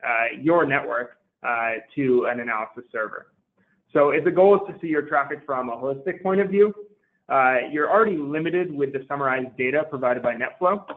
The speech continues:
Uh, it'd be better to see everything, uh, and with Appnetic, you actually can.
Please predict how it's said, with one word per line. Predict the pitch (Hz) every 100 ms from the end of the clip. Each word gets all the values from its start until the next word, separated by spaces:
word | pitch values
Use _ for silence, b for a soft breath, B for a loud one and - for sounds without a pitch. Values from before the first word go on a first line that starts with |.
| - - - - - - - _ - 147
Uh, | 139 135 -
it'd | 151
be | 156
better | 143 156 180 180
to | 175
see | 160 147
everything, | 139 143 143 135 131 127 - _ _
uh, | 127 120 120 113
and | 131 127 123
with | 123 123
Appnetic, | 117 117 123 139
you | 139 117
actually | 117 160
can. | 196 233 107